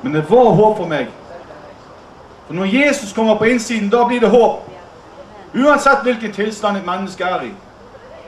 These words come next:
Det er mennesker som er plaget med narkotika og mange ting.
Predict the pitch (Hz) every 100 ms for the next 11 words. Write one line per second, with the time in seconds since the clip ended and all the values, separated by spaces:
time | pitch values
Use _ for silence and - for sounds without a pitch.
0 | - - - - - - - 156 190 240
1 | 247 220 196 208 202 196 190 202 220 202
2 | 202 202 190 233 214 196 180 185 190 202
3 | - 175 120